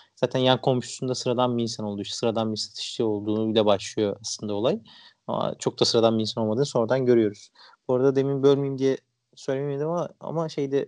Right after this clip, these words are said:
belirteyim. Ee, aslında o yapımcı filmi hikayesi hala devam ediyor Hollywood'da. O yüzden zaten director's cut dedikleri şey var. Yani yönetmen kendi versiyonunu sonradan ayrıca, ayrıca tekrar gösterebiliyor. Hala o yapımcı hakimiyeti Hollywood'da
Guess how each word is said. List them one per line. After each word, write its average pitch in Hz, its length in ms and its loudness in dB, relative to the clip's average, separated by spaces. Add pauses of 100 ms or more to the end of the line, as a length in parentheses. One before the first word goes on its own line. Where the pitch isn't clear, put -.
belirteyim. 139 440 -2 (400)
Ee, - 100 -4
aslında 131 340 -4
o 127 40 2
yapımcı 131 680 2
filmi 131 440 -6 (380)
hikayesi 127 360 0
hala 131 240 2
devam 131 240 0
ediyor 139 300 0 (100)
Hollywood'da. 123 680 -6
O 160 240 -2
yüzden 127 240 0
zaten 113 320 -4
director's 117 560 0
cut 117 120 -4 (160)
dedikleri 113 380 -4
şey 117 300 -4
var. 110 200 0
Yani 107 220 -8
yönetmen 117 380 -4
kendi 127 480 -4 (280)
versiyonunu 123 460 2
sonradan 131 280 -4
ayrıca, 123 340 0 (220)
ayrıca 123 640 2
tekrar 120 300 0
gösterebiliyor. 123 760 -2 (400)
Hala 143 360 4
o 139 80 2
yapımcı 131 400 -4
hakimiyeti 131 520 -6
Hollywood'da 131 640 -4